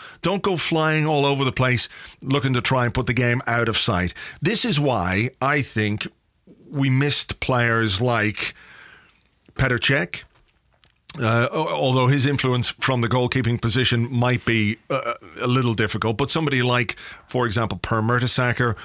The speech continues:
or Mikel Arteta, and I'm not talking about Arteta as a player, I'm just talking about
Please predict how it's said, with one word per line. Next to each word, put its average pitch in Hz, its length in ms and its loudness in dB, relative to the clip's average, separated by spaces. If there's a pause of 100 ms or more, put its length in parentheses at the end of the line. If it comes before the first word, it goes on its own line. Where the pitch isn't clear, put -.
(160)
or 175 140 0
Mikel 170 320 0
Arteta, 127 440 0
and 107 120 0
I'm 123 80 2
not 147 100 0
talking 143 200 0
about 131 180 0
Arteta 120 440 0
as 107 140 -2
a 101 60 -4
player, 135 420 0 (220)
I'm 113 80 -2
just 123 160 0
talking 131 260 0
about 117 320 0